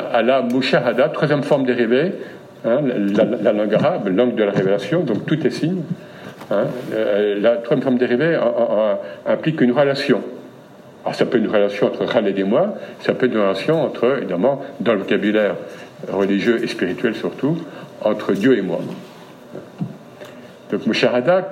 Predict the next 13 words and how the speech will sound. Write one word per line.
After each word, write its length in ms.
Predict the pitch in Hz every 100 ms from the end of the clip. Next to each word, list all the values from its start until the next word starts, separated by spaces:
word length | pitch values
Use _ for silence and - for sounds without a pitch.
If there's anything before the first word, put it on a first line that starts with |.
| -
contemplation 680 | 175 165 170 - 147 - 180
réciproque. 720 | 160 151 160 - 139 - - - - - - - - - - - - - -
Hein, 140 | 98 - 107
et, 480 | 104 101 101 104 110
et 320 | 127 127 -
el 100 | 104
muraqaba, 760 | 104 110 156 170 123 120 170 196 127
une 160 | 104
autre, 320 | 120 139 - 120
euh, 500 | 107 101 98 98 90
troisième 360 | - 127 120
forme 300 | - 160 165
dérivée, 420 | 107 98 95 156